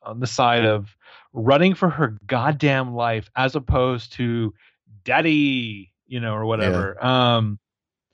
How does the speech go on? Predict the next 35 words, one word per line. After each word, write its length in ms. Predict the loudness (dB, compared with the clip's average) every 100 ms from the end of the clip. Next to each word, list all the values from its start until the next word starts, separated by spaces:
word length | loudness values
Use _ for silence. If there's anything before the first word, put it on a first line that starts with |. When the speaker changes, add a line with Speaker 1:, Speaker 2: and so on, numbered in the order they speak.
| _ _ _ _
Speaker 1:
yeah, 200 | 2 2
so 640 | 4 4 6 6 2 -2 -12 _ _ _ _ _ _ _ _ _ _ 2
Speaker 2:
Oh, 60 |
Speaker 1:
Chick 100 | 4
Speaker 2:
Coulson, 280 | 6 6 4
Speaker 1:
has 60 | 6
Speaker 2:
Coulson 220 | 6 6
Speaker 1:
had 40 | 6
to 60 |
go 40 | 6
Speaker 2:
dies 140 | 6
somewhere 280 | 2 2 2
Speaker 1:
down. 60 | 0
Speaker 2:
in 60 |
here. 140 | -2 0
We 100 | 2
get 120 | 4
the 120 | 4 4
Hulk 380 | 4 4 2 -2
versus, 680 | -2 0 -2 -2 -4 -6 -14 _ _ _
uh, 500 | -2 0 0 0 -4 -8 -18 -4
Thor 540 | 0 2 4 2 0 -6 _ _ _ -8
mini 340 | -4 -2 -4
fight, 440 | 0 0 2 0 0
which, 220 | -2 -2
sure, 320 | -6 -4 -4
fine. 280 | -4 -4 -2
I 40 |
mean, 100 | -4
this 120 | -4 -6
is 180 | -6
like, 160 | -4 -6 _ _ -6 -4
this 160 | -2
is 100 | -4
classic 720 | -6 -2 2 2 0 -6 -8